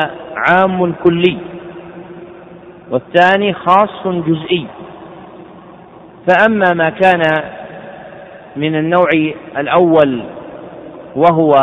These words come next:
ترجيح مذهب من المذاهب المتبوعة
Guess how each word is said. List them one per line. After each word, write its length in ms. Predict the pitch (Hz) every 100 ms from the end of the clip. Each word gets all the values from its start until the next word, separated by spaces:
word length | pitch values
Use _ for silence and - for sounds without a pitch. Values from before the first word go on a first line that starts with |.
| 139 - - - - -
ترجيح 540 | 151 151 143 180 165
مذهب 840 | 143 131 143 175 170 160 139 135 110 - - - - - - - - - -
من 200 | 151 160
المذاهب 800 | 151 151 170 175 151 139 131 117 - - - - - - - - 131
المتبوعة 760 | 151 151 147 160 180 147 131